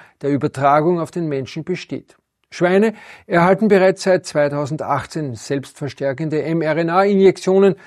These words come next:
zumindest in den U S A. Vor Vogelgrippeausbrüchen schützt die Entenimpfung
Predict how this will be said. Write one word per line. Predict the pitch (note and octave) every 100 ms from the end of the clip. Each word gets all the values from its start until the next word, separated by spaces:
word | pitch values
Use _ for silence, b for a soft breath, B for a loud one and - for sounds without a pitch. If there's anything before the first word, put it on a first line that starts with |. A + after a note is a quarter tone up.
| B B B
zumindest | F3+ F#3 F#3+ F3+ - _ -
in | D#3+
den | E3+
U | F3
S | F#3 -
A. | - _ _ _ B B B
Vor | - F3+
Vogelgrippeausbrüchen | - A#3+ B3 G3+ G3 F#3+ C#3 C3 G#3 - D#3 D3+ D#3+ C3+
schützt | - F3+ -
die | F3+ D#3
Entenimpfung | D3+ D#3 F#3 F3+ F3 F#3 F3